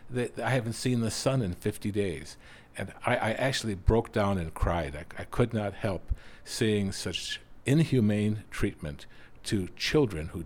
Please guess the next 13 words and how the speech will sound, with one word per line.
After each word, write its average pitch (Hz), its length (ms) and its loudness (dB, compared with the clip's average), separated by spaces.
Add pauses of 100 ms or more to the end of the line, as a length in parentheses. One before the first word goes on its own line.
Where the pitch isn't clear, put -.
don't 123 240 2
deserve 95 500 -2
this, - 320 -14 (340)
who 98 280 -2 (500)
shouldn't 131 460 4
be 104 160 4
in 95 80 2
a 92 40 -2
position 98 560 2
like 92 220 -4
this, 76 220 -10
sweet 131 400 0
children, 82 480 -4